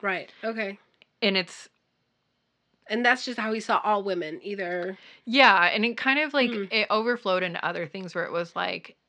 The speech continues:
Speaker 2: "Women are cool and I'm okay with you and everything like that until you do something to piss me off." So, like, one of the women that he attacked at the bars
Speaker 1: Um.
Speaker 2: had, he'd hit on her and she was like, "No, no." And he was like, "All right, well, now you've offended me. So now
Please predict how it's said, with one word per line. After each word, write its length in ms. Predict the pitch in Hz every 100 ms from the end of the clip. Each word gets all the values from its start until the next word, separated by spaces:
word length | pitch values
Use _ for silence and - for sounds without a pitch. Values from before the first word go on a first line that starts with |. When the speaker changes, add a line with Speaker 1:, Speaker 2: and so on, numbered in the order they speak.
| _ -
Speaker 2:
"Women 280 | 190 226
are 100 | 226
cool 400 | 202 - 262 254
and 100 | 214
I'm 140 | 180 170
okay 280 | 170 240 233
with 160 | 233
you 80 | 226
and 80 | 208
everything 280 | 202 208 202
like 200 | 190 180
that 240 | 190 185
until 280 | 180 175 202
you 120 | 208
do 120 | 185
something 280 | 185 185 170
to 40 | 156
piss 320 | - 165 -
me 120 | 151
off." 240 | 117 95
So, 160 | - 190
like, 200 | 170 156
one 140 | 170
of 80 | 180
the 80 | 190
women 240 | 185 180
that 140 | 175 165
he 160 | 175 175
attacked 400 | 160 165 160 175
at 80 |
the 60 | 180
bars 680 | 185 214 208 160 160 190 196
Speaker 1:
Um. 540 | 190 185 185 196 185
Speaker 2:
had, 500 | - 190 175 170 165
he'd 300 | - 202 180
hit 180 | 156 190
on 160 | 156
her 140 | 147 156
and 100 | 147
she 80 | 165
was 100 | 151
like, 140 | 120
"No, 160 | 131 135
no." 300 | 107 90 175 -
And 100 | 170
he 80 |
was 120 | 160 151
like, 100 | 139
"All 100 | 185
right, 160 | 180 175
well, 100 | 180
now 160 | 180
you've 220 | 196 214
offended 420 | 226 226 185 170 160
me. 240 | 165 160
So 240 | 160 190
now 340 | 175 170 180